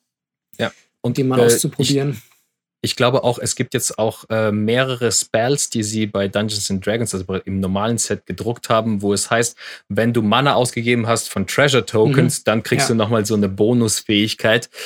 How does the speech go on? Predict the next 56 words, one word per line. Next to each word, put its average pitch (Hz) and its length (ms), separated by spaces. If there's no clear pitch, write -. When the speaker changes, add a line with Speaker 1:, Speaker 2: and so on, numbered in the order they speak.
Speaker 2:
Richtig, 139 280
ja. 110 180
Speaker 1:
Ähm, 107 360
ja, 139 260
passt - 280
hier 151 300
natürlich 127 400
auch 120 140
dann 101 180
super. 101 380
Und 95 180
das 110 100
finde 117 200
ich - 160
auch 101 220
einen 95 100
sehr, 107 340
sehr 107 200
coolen 120 520
Gedanken, 98 640
dass - 180
du, 87 240
ja, 127 280
wenn 101 120
du 101 80
Treasure 110 340
Tokens 143 600
be-, 120 80
benutzt, 117 560
dann 117 200
kriegst - 280
du 117 60
vielleicht 117 300
auch 127 140
einen 127 180
Mehrwert. 98 500
Speaker 2:
Ja, 151 60
Speaker 1:
Finde 151 200
Speaker 2:
es 160 80
Speaker 1:
ich 156 40
Speaker 2:
gibt 175 80
Speaker 1:
ganz 147 60
Speaker 2:
diese, 190 180
Speaker 1:
cool. - 100
Speaker 2:
es - 80
gibt 160 140
diese 175 200
eine 170 200
Söldnerkarte, 147 720
die 143 100
ist - 140
zwar 156 140
irgendwie 151 240
nur 151 100
im 147 100
Limited 165 480